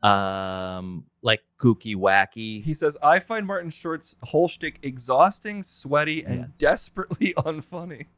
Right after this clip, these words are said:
Speaker 1: Yeah. And,
Speaker 2: <clears throat>
Speaker 1: and to me, this is like, uh, I just don't understand what the point was. Like, if the point was to make a sort of, like, shocking piece that would get people talking about it.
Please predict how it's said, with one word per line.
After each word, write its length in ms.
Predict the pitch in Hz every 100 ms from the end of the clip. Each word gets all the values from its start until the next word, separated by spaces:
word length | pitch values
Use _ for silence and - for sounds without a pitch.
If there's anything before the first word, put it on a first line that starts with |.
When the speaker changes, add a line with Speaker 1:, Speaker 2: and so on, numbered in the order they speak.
| _
Speaker 1:
Yeah. 400 | - 107 92 78 - _ _ _ _ _ _
And, 340 | 135 131 156 165
Speaker 2:
<clears throat> 20 |
Speaker 1:
and 200 | 135 131
to 120 | -
me, 220 | 147 160 165
this 260 | 147 -
is 160 | 139 117
like, 340 | 123 120 -
uh, 480 | 113 107 104 98 95 - _ _ _ _ _ _ -
I 60 | 143
just 160 | 156
don't 140 | 190 180
understand 840 | 160 143 - 143 139 135 120 98
what 280 | 104 123 -
the 40 |
point 380 | 107 - 120 113
was. 300 | 110 117 113
Like, 120 | 113
if 100 | 101 -
the 80 |
point 220 | - 120 113
was 140 | 110
to 60 | 110
make 240 | 110 104
a 120 | 117
sort 260 | 90 113 104
of, 80 | 98
like, 220 | 104 101
shocking 600 | - - 92 - 104 104
piece 380 | - 95 101 -
that 140 | 87
would 160 | 95 90
get 180 | 95 -
people 280 | 98 95 90
talking 420 | 98 90 104 101
about 320 | 98 98 101
it. 120 | 101